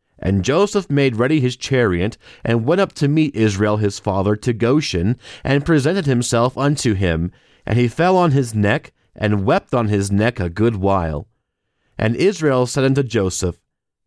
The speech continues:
"Now let me die, since I have seen thy face, because thou art yet alive."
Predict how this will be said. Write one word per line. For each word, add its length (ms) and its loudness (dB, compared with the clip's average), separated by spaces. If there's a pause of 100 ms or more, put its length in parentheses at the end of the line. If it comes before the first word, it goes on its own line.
(140)
"Now 240 2
let 260 2
me 140 2
die, 540 0 (280)
since 220 -2
I 140 4
have 180 2
seen 460 2
thy 260 2
face, 580 -2 (220)
because 380 -2
thou 360 2
art 280 -2
yet 240 0
alive." 640 0